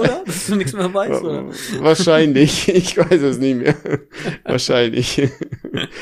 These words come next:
Speaker 2: Und, äh, das Schlimmste, den schlimmsten Filmriss hatte ich, äh, das war in Russland. Ich und meine Frau, da war ich, äh, vierundzwanzig, äh, das
Speaker 1: Urlaub
Speaker 2: ist
Speaker 1: dort
Speaker 2: jetzt
Speaker 1: gemacht, oder?
Speaker 2: Ja, ja, im Winter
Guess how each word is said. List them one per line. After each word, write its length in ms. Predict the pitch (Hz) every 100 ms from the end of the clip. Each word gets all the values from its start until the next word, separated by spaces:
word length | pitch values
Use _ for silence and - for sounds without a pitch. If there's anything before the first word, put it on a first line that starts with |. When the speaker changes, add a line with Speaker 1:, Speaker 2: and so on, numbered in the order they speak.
| 147 151 131 -
Speaker 2:
Und, 420 | 131 127 127 127
äh, 520 | - 123 120 113 113
das 240 | - 127 123
Schlimmste, 640 | - 156 226 - - 156
den 160 | 135 127
schlimmsten 540 | - 147 160 - 127
Filmriss 600 | 120 - 143 147 143 -
hatte 240 | 131 - 120
ich, 440 | 117 117 - -
äh, 180 | 101 101
das 200 | 101 98
war 120 | 107 101
in 140 | 101
Russland. 560 | 104 127 - 156 226 254 _ _ - - - - _ _
Ich 200 | 127 123
und 80 | 120
meine 220 | 110 104
Frau, 500 | 101 117 113 139 151 _
da 120 | 107
war 160 | 107 104
ich, 460 | 95 - - -
äh, 360 | - 87 85 87 - _ _ _ _
vierundzwanzig, 1200 | - 104 92 87 - 104 110 - 127 123 - - _
äh, 20 | 107 104 104 101 107 110
das 60 |
Speaker 1:
Urlaub 260 | 165 151 147
Speaker 2:
ist 60 | 151
Speaker 1:
dort 120 | 131
Speaker 2:
jetzt 80 | 107
Speaker 1:
gemacht, 320 | 135 127 -
oder? 140 | 131 139 _ _ _ - _
Speaker 2:
Ja, 100 | 117
ja, 220 | 120 117
im 340 | 113 110 110 104
Winter 760 | 135 151 151 151 156 160 156